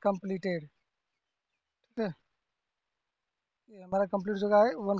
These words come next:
quest complete हमने कर लिया है। बाकी जब इसका दूसरा आएगा, तीसरा आएगा, जो भी आएगा update, और इसका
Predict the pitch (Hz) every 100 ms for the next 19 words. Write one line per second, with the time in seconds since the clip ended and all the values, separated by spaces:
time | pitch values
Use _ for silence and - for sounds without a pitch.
0 | - 208 - 202 202 196 196 220 202 175
1 | 175 160 156 _ _ _ _ _ _ 214
2 | 208 220 240 214 233 214 214 226 226 233
3 | 208 214 220 220 208 208 226 208 208 247
4 | 202 185 262 - _ _ _ _ - 214
5 | 196 214 226 170